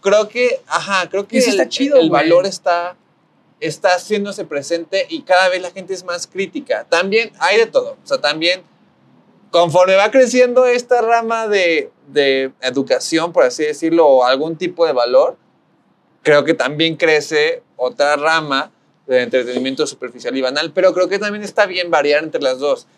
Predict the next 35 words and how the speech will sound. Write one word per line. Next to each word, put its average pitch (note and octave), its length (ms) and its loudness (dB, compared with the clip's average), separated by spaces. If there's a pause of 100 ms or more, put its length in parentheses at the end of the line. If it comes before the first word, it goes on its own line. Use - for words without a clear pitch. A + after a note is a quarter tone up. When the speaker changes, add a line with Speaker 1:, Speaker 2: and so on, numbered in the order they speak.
Speaker 2:
Sí, - 140 -2
Speaker 1:
Y E3 40 -2
cuando F3+ 220 2
Speaker 2:
claro. F3+ 120 6
Speaker 1:
logras A#3 260 4
que F#4+ 100 -6
tu A#3+ 120 -10
contenido G3+ 420 -8
sea E3 320 -2 (320)
tanto D3 280 -2
entretenido D3+ 800 -2
como, A#2+ 680 -6 (220)
como C3 200 -2
educativo, C3+ 480 -2
como B2 200 -10
lo C3 60 -2
habíamos D3+ 300 0
dicho E3 220 -14
contigo C#3+ 400 -6
al D#3 80 -2
principio, C#3+ 500 -6
creo E3 180 -6
que E3 180 -4
esa D#3 160 -8
es D#3+ 100 -8
la B2 120 -4
clave. B2+ 420 0 (680)
Porque E3+ 300 2
te F#3 120 0
adelantas G3+ 920 2 (600)
justamente G3 600 0
a F#3 100 2
esto F#3 280 -4
de F#3+ 80 4
esperarte E3+ 760 0